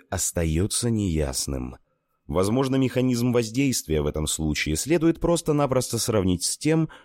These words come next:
что делают, когда зависает компьютер. Его отключают от сети, снова включают, и он работает.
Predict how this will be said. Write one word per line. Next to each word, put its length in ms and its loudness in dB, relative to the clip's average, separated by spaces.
что 260 -4
делают, 440 2
когда 280 2
зависает 640 2
компьютер. 680 -2
Его 300 0
отключают 560 2
от 100 0
сети, 460 0
снова 400 2
включают, 680 0
и 140 -2
он 180 0
работает. 720 0